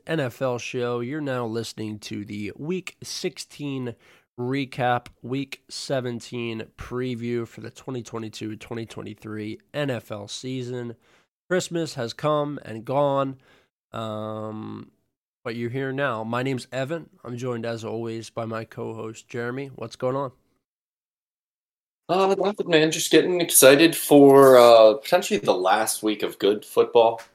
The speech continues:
Speaker 2: prior to playoffs. There's a couple games that'll matter next week, but, uh, this is probably gonna be our last good week.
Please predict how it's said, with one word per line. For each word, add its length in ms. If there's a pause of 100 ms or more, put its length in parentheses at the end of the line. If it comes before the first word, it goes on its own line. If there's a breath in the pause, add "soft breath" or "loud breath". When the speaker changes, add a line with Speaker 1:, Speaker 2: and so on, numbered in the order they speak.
(160)
Speaker 2:
prior 240
to 60
playoffs. 420
There's 140
a 80
couple 240
games 300
that'll 160
matter 440
next 320
week, 340
but, 60
uh, 480
this 160
is 140
probably 240
gonna 120
be 80
our 160
last 460
good 180
week. 380